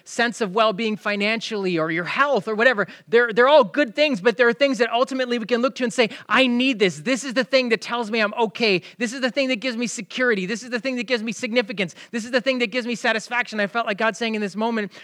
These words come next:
"Those things can enslave you, whether you get them or not." You can strive, you can give your heart to them.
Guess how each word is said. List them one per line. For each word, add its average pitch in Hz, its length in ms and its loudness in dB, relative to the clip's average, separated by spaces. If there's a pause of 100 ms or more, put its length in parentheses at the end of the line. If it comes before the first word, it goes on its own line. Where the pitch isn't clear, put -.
(160)
"Those 254 480 4
things 262 360 0
can 247 460 -4
enslave 220 1000 -4 (240)
you, 156 420 -8 (920)
whether 143 200 -6
you 139 120 -10
get 139 260 -8
them 151 160 -10
or 123 60 -12
not." 123 260 -20 (580)
You 147 120 -8
can 147 180 -8
strive, 147 560 -6
you 143 100 -10
can 139 220 -12
give 151 300 -4
your 131 120 -8
heart 156 360 -8
to 160 80 -12
them. 135 160 -10